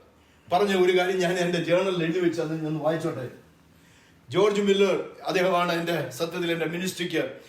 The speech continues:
എന്നെ വളരെ ഉത്തേജിപ്പിച്ചതായ ജോർജ് മില്ലറിൻ്റെ പുസ്തകമാണ്. ഹല്ലേലൂയ. ഞാൻ ഇങ്ങനെ എഴുതി വെച്ചു, "The beginning of anxiety is the end of faith, and the beginning of true faith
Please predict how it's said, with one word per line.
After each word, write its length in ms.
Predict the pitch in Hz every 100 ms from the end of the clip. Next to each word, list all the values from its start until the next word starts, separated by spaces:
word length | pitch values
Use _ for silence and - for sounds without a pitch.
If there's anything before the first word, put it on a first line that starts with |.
| - - -
എന്നെ 160 | 147 175
വളരെ 600 | 175 196 190 - 180 175
ഉത്തേജിപ്പിച്ചതായ 800 | 175 - 220 202 175 170 170 165
ജോർജ് 240 | 156 170 170
മില്ലറിൻ്റെ 520 | 170 170 165 151 - - - _
പുസ്തകമാണ്. 600 | 160 170 208 190 151 143 135
ഹല്ലേലൂയ. 460 | 151 147 143 135
ഞാൻ 260 | 143 160 160
ഇങ്ങനെ 440 | 147 - 165 180
എഴുതി 180 | 160 165
വെച്ചു, 320 | 160 135 143 123 - - _ - - - _ -
"The 100 | 170
beginning 380 | 214 254 262 247
of 80 | 226
anxiety 800 | 202 233 - 226 226 214 202 185 - - - - _ _ - - 160
is 140 | 185 180
the 160 | 185 196
end 100 | 208
of 260 | 185 180
faith, 220 | 175 131 - - _ _ _ _ _ - _ 156
and 100 | 170
the 100 | 160 196
beginning 360 | 208 214 208
of 60 | 190 - 190
true 240 | 240 - 208
faith 300 | 202 165